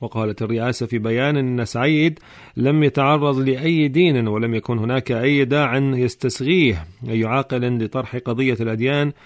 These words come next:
في ظل هذه الاحتجاجات، فضلا عن أنه يرى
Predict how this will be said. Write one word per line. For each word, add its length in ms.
في 140
ظل 220
هذه 240
الاحتجاجات، 800
فضلا 500
عن 140
أنه 360
يرى 380